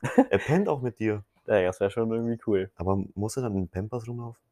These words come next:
Speaker 1: Na ja, oder du bringst ihm halt bei, auf so ein Affenklo zu gehen.
Speaker 2: Wie sieht denn ein Affenklo
Speaker 1: Ja,
Speaker 2: aus?
Speaker 1: wie man so, <laughs> so einfach 'ne menschliche Toilette in klein.
Speaker 2: Ah, okay.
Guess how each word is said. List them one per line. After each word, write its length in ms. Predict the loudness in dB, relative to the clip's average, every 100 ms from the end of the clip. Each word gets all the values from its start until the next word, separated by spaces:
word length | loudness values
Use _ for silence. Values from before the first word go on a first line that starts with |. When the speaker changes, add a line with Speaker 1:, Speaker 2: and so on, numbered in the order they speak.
| _ _ _ _ _ _ _ _ -12
Speaker 1:
Na 200 | -8 -4
ja, 420 | 0 0 0 -4 -6
oder 180 | -4 -2
du 80 | 0
bringst 240 | 0 0
ihm 100 | 0
halt 160 | -2 2
bei, 200 | 4 4
auf 120 | 2
so 140 | -2
ein 100 | -4 -4
Affenklo 580 | -4 -2 6 8 8 8
zu 140 | 2
gehen. 340 | 2 2 2 -4 -16 -20 _ -20
Speaker 2:
Wie 100 | -20
sieht 200 | -16 -8 -4
denn 100 | -4
ein 40 | -6
Affenklo 560 | -2 0 4 6 8
Speaker 1:
Ja, 100 | 8
Speaker 2:
aus? 60 | 8
Speaker 1:
wie 60 |
man 380 | 8 8 8 4
so, 120 | 8
<laughs> 260 | 10 10 10
so 200 | 10 10 6 -4 4
einfach 280 | 6 6 4
'ne 120 | 4
menschliche 460 | 2 0 0 -2 -2
Toilette 360 | -2 -4 -2
in 140 | -4 -4
klein. 500 | -4 -2 -2 -4 -8 -18 _ _ _ -4
Speaker 2:
Ah, 140 | -2
okay. 320 | -2 -4 -8